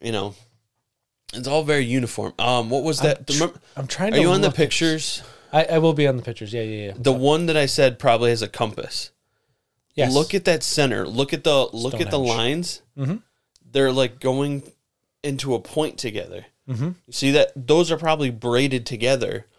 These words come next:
Speaker 1: It, the, it was, look down the center of those, the points. You see how they're going to, to, together there?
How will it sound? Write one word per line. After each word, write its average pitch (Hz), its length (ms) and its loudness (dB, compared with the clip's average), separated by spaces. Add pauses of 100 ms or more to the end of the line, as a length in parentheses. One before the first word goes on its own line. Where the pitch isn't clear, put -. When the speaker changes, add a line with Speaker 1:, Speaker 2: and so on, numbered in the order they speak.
(360)
Speaker 1:
It, 131 180 -2
the, - 160 0 (100)
it 131 60 -4
was, 139 160 -10
look 147 200 0
down 156 160 2
the 131 80 0
center 147 340 0
of 170 140 -2
those, 110 320 -2 (100)
the 110 280 -4
points. - 540 -4
You - 60 -10
see - 180 -4
how 117 120 2
they're 117 120 0
going 113 360 0
to, 117 200 -8 (120)
to, - 140 -12
together 120 440 -2
there? 170 200 -2